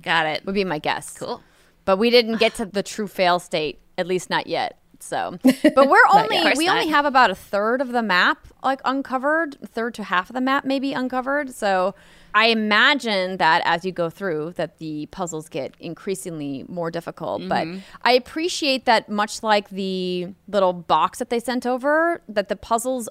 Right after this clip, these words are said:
Speaker 2: aren't something that you need intricate knowledge of. It's not like a trivia component, and it's not something that's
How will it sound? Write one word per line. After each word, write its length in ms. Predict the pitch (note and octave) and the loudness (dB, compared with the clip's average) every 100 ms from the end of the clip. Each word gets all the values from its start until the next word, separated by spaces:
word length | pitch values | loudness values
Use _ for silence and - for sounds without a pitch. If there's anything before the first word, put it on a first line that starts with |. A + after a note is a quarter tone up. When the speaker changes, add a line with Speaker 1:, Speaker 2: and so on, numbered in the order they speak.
| _ | _
Speaker 2:
aren't 420 | F#3 G3 G#3 _ - | -2 -2 -2 _ -10
something 420 | G#3 G3 G3+ F#3 | -8 -6 -6 -4
that 140 | F3+ | -4
you 140 | F3+ F3+ | -4 -8
need 420 | F3 F3+ F3+ - _ | -6 -6 -8 -12 _
intricate 480 | A#3+ A#3 A3 G#3+ - | -4 -4 -6 -6 -6
knowledge 520 | F#3+ D#3+ D#3+ G#3+ A3+ | -2 2 2 2 0
of. 300 | - B3+ C#4+ | 2 4 4
It's 140 | B3+ - | 0 -4
not 140 | A#3 | -2
like 120 | A3+ | -2
a 60 | F#3 | -4
trivia 540 | - - G#3+ A3+ A#3 | -10 -4 -2 0 -2
component, 1000 | A3+ A#3+ A#3 A3+ A3+ A3+ A3 G#3+ G#3+ G#3+ | -2 -6 -6 -4 -4 -4 -4 -4 -4 -6
and 220 | - F3 E3+ | -4 -4 -6
it's 200 | E3+ G3+ | -10 -2
not 260 | F#3+ - | -2 -2
something 420 | - G3 - F#3+ | -6 -8 -6 -4
that's 320 | F#3 E3+ - | -2 -2 -6